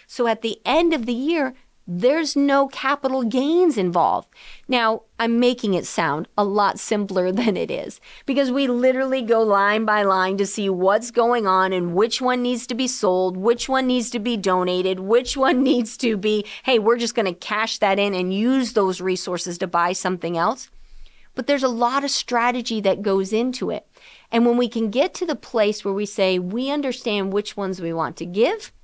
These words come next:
which ones we want to sell, which ones we want to reinvest, there's a lot of planning that can go on in there. Now, as I've said before,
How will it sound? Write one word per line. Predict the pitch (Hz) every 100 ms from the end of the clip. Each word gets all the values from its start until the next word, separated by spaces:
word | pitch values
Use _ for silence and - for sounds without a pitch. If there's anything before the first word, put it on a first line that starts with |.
| - -
which | 196 -
ones | 180 175
we | 170
want | 165 185
to | 175
sell, | - - 285 269 269 - -
which | 190 -
ones | 185 180
we | 175
want | 170 165
to | -
reinvest, | 170 170 160 175 180 180 - - _
there's | - 196
a | 180
lot | 175 190 214 220 220
of | 214
planning | - 214 185 175 156
that | 160 156
can | 180 170
go | 165
on | 160 147 143
in | 135
there. | 135 139 - _
Now, | 214 185 139 - _ - - -
as | - 190 196
I've | 262
said | 254 240 226
before, | 247 240 202 185 196 220